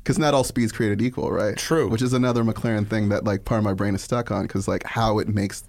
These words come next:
Speaker 1: the speed.
Speaker 2: Mm-hmm.
Speaker 1: You know, but moral of the story is car journey, uh, didn't really have any real connection with, like, a real driving experience, and so they weren't, like, this thing. Design-wise, they always looked cool,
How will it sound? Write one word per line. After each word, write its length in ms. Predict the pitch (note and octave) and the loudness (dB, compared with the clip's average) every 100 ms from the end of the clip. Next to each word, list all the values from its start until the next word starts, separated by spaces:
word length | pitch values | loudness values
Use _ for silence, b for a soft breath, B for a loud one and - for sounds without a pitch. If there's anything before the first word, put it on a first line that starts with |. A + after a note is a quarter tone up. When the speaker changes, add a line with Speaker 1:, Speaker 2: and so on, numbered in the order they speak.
| - | -12
Speaker 1:
the 80 | - | -12
speed. 360 | - F#2+ - - | -8 -8 -6 -4
Speaker 2:
Mm-hmm. 380 | B2+ B2+ C#3 D#3 | -2 -2 -4 -2
Speaker 1:
You 100 | A#2 | 0
know, 200 | A2+ G2 | 2 0
but 400 | G#2 C#3 B2 A2 | 0 2 2 2
moral 200 | B2 D3+ | 2 2
of 40 | |
the 40 | B2+ | 2
story 220 | B2+ A#2+ | 2 2
is 100 | G#2 | 0
car 300 | - - C3+ | -2 0 0
journey, 560 | A#2 A#2+ A#2+ A2+ A2 G#2+ B B B B | 2 0 2 2 0 -2 B B B B
uh, 420 | A2+ A#2 A2 A2 A#2 B B - - - G#2 | 2 4 4 2 -2 B B -20 -20 -14 -2
didn't 460 | E3+ E3+ C3+ B2+ B2 | 0 2 4 2 0
really 380 | A#2 A#2+ A#2+ A#2+ | -2 2 4 2
have 240 | A2+ A2+ A2+ | 2 2 2
any 240 | A2+ A2+ G#2 - | 2 2 0 0
real 220 | G#2+ G#2 G#2 | 0 0 -4
connection 520 | - G#2 G#2+ - G2+ | -2 0 0 0 0
with, 240 | G2 G2 - | 2 0 -2
like, 220 | G#2 G2 | -2 -2
a 80 | G2+ | -2
real 220 | F#2+ F#2+ | 0 0
driving 380 | F#2+ F#2+ G2 G2+ | 0 0 0 0
experience, 420 | A2 - B2 A#2+ A2 | -2 -2 -2 0 0
and 120 | G#2 | 0
so 100 | G#2 | 0
they 140 | G2+ | 0
weren't, 300 | G2 G2+ F#2+ | 0 0 0
like, 220 | G2+ G2 - | 0 -2 -4
this 160 | G2 | -4
thing. 200 | A2 G#2 B B B | 0 -2 B B B
Design-wise, 640 | B2+ G#2+ A2+ A#2+ A2+ G2+ F2 | 0 2 2 2 2 2 2
they 80 | |
always 280 | G2+ G2 F#2+ | 0 0 0
looked 200 | G2 G2 | -2 -4
cool, 380 | - F2 G2+ A#2 | -4 -4 -4 -6